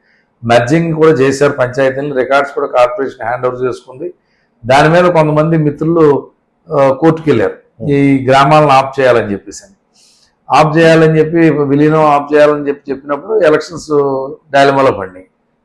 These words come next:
Speaker 1: ఎలక్షన్స్ జరగలే ఇక్కడ. ఇరవై ఒకటిలో అన్ని చోట్ల జరిగినాయి, మనకి జరగలేదు. Almost all అంత ముందే జరగాలి,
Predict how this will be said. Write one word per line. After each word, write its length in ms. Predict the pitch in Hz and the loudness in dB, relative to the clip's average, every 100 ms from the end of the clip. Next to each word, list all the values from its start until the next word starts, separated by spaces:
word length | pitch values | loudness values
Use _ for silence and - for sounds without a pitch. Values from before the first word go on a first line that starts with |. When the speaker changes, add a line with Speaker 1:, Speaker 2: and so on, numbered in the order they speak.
| - | -4
Speaker 1:
ఎలక్షన్స్ 400 | 135 143 156 135 | 0 0 -2 -2
జరగలే 360 | 117 123 139 139 | 2 2 4 2
ఇక్కడ. 200 | 110 107 | 0 -4
ఇరవై 440 | 113 127 139 139 | -4 0 0 2
ఒకటిలో 380 | 131 131 139 143 | 0 0 -2 -2
అన్ని 120 | 135 131 | -4 -2
చోట్ల 260 | 139 139 131 | -4 -4 -6
జరిగినాయి, 360 | 131 135 165 | -6 -8 -10
మనకి 300 | 143 127 135 | -10 -10 -10
జరగలేదు. 440 | 127 131 131 135 - _ _ _ _ 123 | -6 -4 -4 -8 -10 _ _ _ _ -2
Almost 320 | 135 151 151 165 | 0 2 2 2
all 100 | 143 | 2
అంత 200 | 135 135 | 2 -2
ముందే 360 | 135 147 160 | -2 0 0
జరగాలి, 380 | 151 139 120 95 | 2 2 0 -4